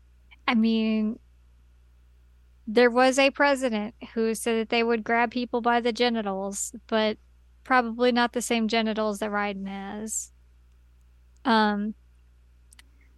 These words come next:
so essentially th-, what I'm getting from the Wikipedia and what I just said, uh,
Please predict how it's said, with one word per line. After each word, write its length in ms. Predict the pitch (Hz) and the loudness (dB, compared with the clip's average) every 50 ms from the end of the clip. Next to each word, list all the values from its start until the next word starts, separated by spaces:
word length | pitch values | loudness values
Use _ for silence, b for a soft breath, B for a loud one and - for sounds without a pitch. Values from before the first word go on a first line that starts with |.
| _ - | _ -12
so 240 | - - - 285 285 | -2 4 8 8 8
essentially 400 | 269 - 320 349 359 440 427 370 339 | 8 6 4 2 4 6 4 4 4
th-, 140 | - - - | -2 -10 -6
what 240 | 269 240 269 285 285 | 2 4 6 6 6
I'm 140 | 277 254 | 6 4
getting 260 | 233 254 247 254 247 233 | 4 4 4 4 2 0
from 240 | - 262 240 226 | 2 2 2 2
the 80 | 220 226 | 2 2
Wikipedia 640 | 226 226 - 240 - 233 240 240 220 233 226 226 226 - | 0 0 -2 -4 -4 -2 -2 0 2 4 4 4 2 2
and 340 | 240 226 226 220 214 208 | 2 0 0 0 -2 0
what 160 | 202 226 226 220 | 2 2 2 2
I 100 | 220 220 | 2 0
just 220 | 214 226 220 - | -2 -4 -4 -2
said, 460 | - 226 220 220 220 220 208 202 220 - - - | 0 0 0 2 0 0 -2 -4 -8 -14 -16 -10
uh, 360 | - - - - - - - | -6 -4 -4 -4 -4 -4 -6